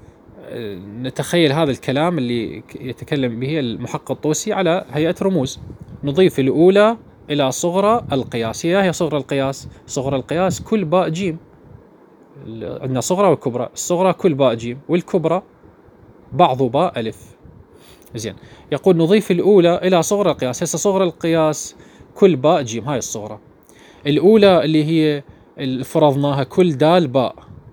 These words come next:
كل دال باء. الأولى، قال الأولى نضيفها إلى صغرى القياس. زين. يصير عندنا قياس كل باء جيم وبعض باء، آه، عفوًا،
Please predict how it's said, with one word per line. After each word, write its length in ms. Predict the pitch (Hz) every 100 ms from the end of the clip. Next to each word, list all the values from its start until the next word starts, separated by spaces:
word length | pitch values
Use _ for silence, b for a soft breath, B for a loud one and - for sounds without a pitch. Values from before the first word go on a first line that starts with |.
| _ - - _ - - _
كل 260 | 165 170 123
دال 340 | 143 196 233 - -
باء. 240 | 120 113 - - - _ 110
الأولى، 320 | 107 160 151
قال 260 | 120 131 127
الأولى 380 | 143 175 160 - - - _ - -
نضيفها 280 | 107 160 180
إلى 100 | 151
صغرى 260 | 170 131
القياس. 460 | 120 123 117 127 - B B -
زين. 180 | 110 - B B
يصير 260 | - 185 175
عندنا 200 | 170 160
قياس 500 | 160 165 190 - B B B -
كل 320 | - 226 165
باء 300 | 135 143 127
جيم 460 | 123 156 185 214 196 - 139
وبعض 600 | 127 135 190 135 123 120
باء، 500 | 117 113 170 208 - _ _ _ _ _ - _ _ _ - _ _ _ -
آه، 420 | 131 131 127 123
عفوًا، 400 | - 143 156 139